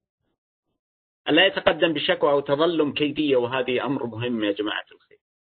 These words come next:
هذه طلابنا وطالباتنا، الله يعطيكم العافية. نحن لا نستقبل، وقد تدينك هذه الشكاوى، التظلم، آه، التظلمات هذه الكيدية قد تدينك. بعض الأحيان يجي الطالب زي ما ذكرت لكم من الغضب من هذا يقوم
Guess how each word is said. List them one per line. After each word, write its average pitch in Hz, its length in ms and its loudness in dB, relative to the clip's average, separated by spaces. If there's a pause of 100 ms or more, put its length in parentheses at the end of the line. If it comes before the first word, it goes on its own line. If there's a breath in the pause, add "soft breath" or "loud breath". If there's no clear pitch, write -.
(420)
هذه 117 320 0
طلابنا 110 800 -2
وطالباتنا، 104 1000 -2
الله 113 220 0
يعطيكم 104 420 -4
العافية. 95 440 -6 (500)
نحن 127 680 0
لا 113 200 0
نستقبل، 110 760 -6 (120)
وقد 120 380 0 (360)
تدينك 113 640 -4
هذه 120 220 2
الشكاوى، 104 680 0
التظلم، 113 760 -2
آه، 98 180 -2
التظلمات 113 720 -2
هذه 113 140 -2
الكيدية 113 520 -4
قد 131 220 -4
تدينك. 110 520 -6 (100)
بعض 110 160 -4
الأحيان 120 460 -2
يجي 120 420 -6 (340)
الطالب 120 420 -2
زي 123 140 0
ما 113 120 -2
ذكرت 110 380 -2
لكم 110 260 -2
من 120 180 0
الغضب 117 520 0
من 113 140 0
هذا 117 280 0
يقوم 117 380 -2